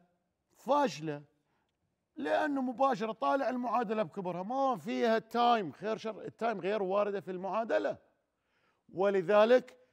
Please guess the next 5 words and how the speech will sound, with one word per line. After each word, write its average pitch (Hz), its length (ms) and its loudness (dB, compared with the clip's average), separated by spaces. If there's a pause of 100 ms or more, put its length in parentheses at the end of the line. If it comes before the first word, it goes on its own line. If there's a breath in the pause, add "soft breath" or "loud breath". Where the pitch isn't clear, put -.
(160)
كاختيار 185 640 2
ذكي 156 560 -2 (220)
لك 196 480 0 (300)
كطالب 156 540 0
ذكي 135 460 -6